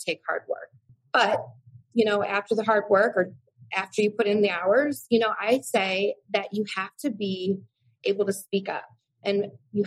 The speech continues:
have to be able to vouch for yourself. You can't just expect your boss to promote you, um, and bring that to your attention. If you feel like you've earned something, I think you have to go out and get it,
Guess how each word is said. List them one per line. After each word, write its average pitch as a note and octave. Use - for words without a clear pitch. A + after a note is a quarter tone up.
have F#3
to -
be G3+
able G3
to G#3
vouch E3+
for F#3+
yourself. -
You A3+
can't G#3
just -
expect G3+
your G#3
boss F3
to G#3
promote F3
you, A#3
um, F3+
and G3
bring G3
that F3
to -
your F3
attention. F#3
If F#3+
you G#3+
feel B3
like A#3+
you've A#3
earned F#3
something, A#3+
I G3
think G#3+
you C4
have B3
to G3
go F3+
out F3
and E3+
get -
it, -